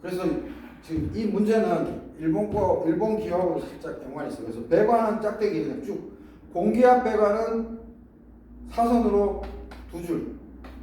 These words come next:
그래서 일본 거는 여기에다가 A를 썼어요. 뭐 에어에 A겠죠 아마도. 유압 배관 아닐 수도 있고요. 유압 배관은 사선 하나. 근데 일본은 엘엘이에요.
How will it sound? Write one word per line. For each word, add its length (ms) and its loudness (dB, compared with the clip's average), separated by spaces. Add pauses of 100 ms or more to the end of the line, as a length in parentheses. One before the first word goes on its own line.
(1300)
그래서 640 4
일본 320 2
거는 280 4
여기에다가 400 2
A를 340 0
썼어요. 420 -6 (1300)
뭐 180 -10
에어에 720 4 (260)
A겠죠 400 -6
아마도. 480 -8 (320)
유압 320 8
배관 640 2
아닐 180 -8
수도 160 -10
있고요. 420 -10 (200)
유압 320 8
배관은 480 2
사선 400 -2
하나. 480 -2
근데 460 0
일본은 680 0
엘엘이에요. 680 2